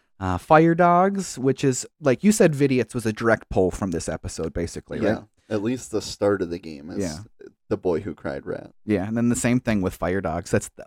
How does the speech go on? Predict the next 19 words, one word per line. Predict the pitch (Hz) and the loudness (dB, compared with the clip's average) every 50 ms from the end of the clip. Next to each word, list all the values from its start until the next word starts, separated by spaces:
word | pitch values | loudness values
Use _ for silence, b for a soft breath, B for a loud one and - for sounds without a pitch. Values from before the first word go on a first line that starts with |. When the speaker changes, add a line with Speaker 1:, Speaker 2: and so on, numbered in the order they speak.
| _ - | _ -2
Speaker 1:
the | 143 139 127 | 2 2 4
name | 135 135 135 135 135 139 143 123 | 6 6 6 6 8 8 6 6
of | 107 110 110 113 | 4 2 0 0
an | 123 107 | 0 0
episode, | 107 101 - - 104 - - 95 101 113 | 0 -2 -4 -8 -12 -8 -8 -10 -8 -2
the | 117 117 | 2 4
next | 117 117 117 - - - | 6 4 4 2 -2 -10
episode, | 78 - - 90 - - 85 85 92 | -8 -8 -8 -8 -6 -4 -4 -4 -4
actually. | 95 101 - - - 85 87 98 101 | -4 -6 -8 -10 -10 -10 -10 -8 -6
And | 107 110 | -4 -2
that | 120 127 | 2 2
was | 127 117 - | 2 2 2
in | 110 104 | 2 2
ninety-four | 104 101 104 104 101 - - 87 92 98 101 | 2 2 0 0 -2 -4 -4 -4 -2 -2 -2
on | 98 90 | -2 -4
the | 101 90 | -4 -6
Super | - - 90 - 87 | -6 -8 -8 -8 -8
Nintendo | 95 98 - 107 95 95 95 90 | -10 -10 -10 -10 -10 -8 -8 -8
also. | 95 101 95 - 107 98 101 | -10 -10 -10 -10 -10 -12 -12